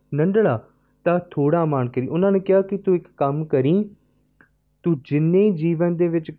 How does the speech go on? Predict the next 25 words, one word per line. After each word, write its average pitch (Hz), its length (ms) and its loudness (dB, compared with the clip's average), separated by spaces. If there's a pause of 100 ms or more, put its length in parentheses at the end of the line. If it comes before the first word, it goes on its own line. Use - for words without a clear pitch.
(120)
ਕਰਮ 170 340 0
ਕਮਾਵੇਂ, 151 640 -2
ਬੰਦਗੀ 135 580 -2
ਕਰੇ, 147 540 0 (580)
ਸੇਵਾ 160 500 0
ਕਰੇ, 135 460 0 (520)
ਉਸ 151 300 -4
ਗੱਲ 135 300 0
ਦਾ 139 120 0
ਕਦੇ 135 320 -2
ਮਾਣ 120 440 -2
ਨਾ 135 120 -4
ਕਰੀ। 113 300 -6 (1600)
ਉਸ 170 180 2
ਗੱਲ 185 120 4
ਦਾ 196 100 2
ਕਦੇ 202 240 2
ਮਾਣ 175 280 0
ਨਾ 202 120 0
ਕਰੀ। 175 320 0
Do 185 60 0
not 214 140 0
think 202 240 -2
that, 180 220 -2
"Yes, 160 340 0